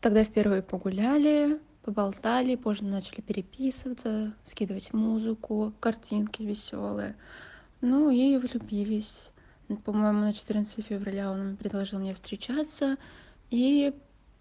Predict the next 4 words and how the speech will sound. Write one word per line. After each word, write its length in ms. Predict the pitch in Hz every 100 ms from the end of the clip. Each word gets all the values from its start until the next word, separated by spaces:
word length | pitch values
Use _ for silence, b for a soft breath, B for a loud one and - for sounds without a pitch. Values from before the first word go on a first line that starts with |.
| _ -
прошёл 400 | 226 220 277 294
месяц. 760 | 254 214 185 180 - - - - _ _ _ b b b b b -
Первое 280 | - 262 277
расставание. 840 | 262 254 254 208 196 185 175 175